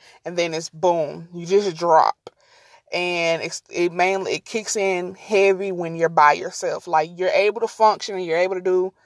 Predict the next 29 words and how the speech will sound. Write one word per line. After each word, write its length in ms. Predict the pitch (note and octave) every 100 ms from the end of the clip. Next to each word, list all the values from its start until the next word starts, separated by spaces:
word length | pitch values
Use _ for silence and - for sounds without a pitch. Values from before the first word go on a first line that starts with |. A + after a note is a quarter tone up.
| _ _ _ _ -
um, 360 | E3+ F3 E3+ C#3+ -
to 120 | -
go 220 | F#3+ E3+
about 340 | F3 F3 E3+ -
your 100 | F3
day 540 | F3+ F3 E3+ D#3+ F3 _ _ -
and 440 | E3 D#3+ D3 C#3+ -
do 180 | F3 F3+
regular 380 | E3+ F3+ F3+ F3
things, 400 | F#3 F#3 F#3 D#3
even 340 | F#3 F3+ F3
maybe 300 | E3+ F3 F3+
it's 140 | D#3+ E3
laugh 380 | E3+ E3+ F3+
and 100 | E3+
smile 440 | - F#3+ F3+ F3+ E3+
with 140 | -
people. 360 | F#3 E3+ - - - - _ _
But 420 | D#3+ G3 F#3+ D#3 _
when 260 | F3 E3+ E3
you're 120 | E3
by 240 | E3 E3
yourself, 640 | E3 E3 F#3 G3 F#3 F#3 _ F3
that's 320 | D#3+ F3+ -
when 400 | F3 D#3+ D3 -
it 160 | D#3+ B2
really 360 | E3 E3 D#3+
kicks 420 | - F3+ C3 -
in. 240 | D#3 F3